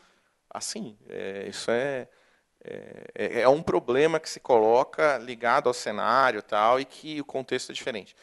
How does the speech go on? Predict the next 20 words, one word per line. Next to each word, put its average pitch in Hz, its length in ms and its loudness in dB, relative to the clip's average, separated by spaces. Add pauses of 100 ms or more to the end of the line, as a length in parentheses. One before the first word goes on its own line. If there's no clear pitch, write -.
(220)
Agora, 180 420 4
há 196 240 0
situações, 123 640 -12
por 120 120 -2
exemplo, 107 280 -2
sei 120 100 -10
lá, 110 220 -4
China, 123 480 -8 (480)
uma 95 240 -14
guerra 101 180 -10
de 107 80 -8
guerrilhas 123 460 -6
que 139 100 -20
vira 120 240 -14
um 127 80 -6
exército 123 400 0
formal 117 340 0
no 123 100 -6
processo, 117 920 -2 (580)
é, 95 640 -14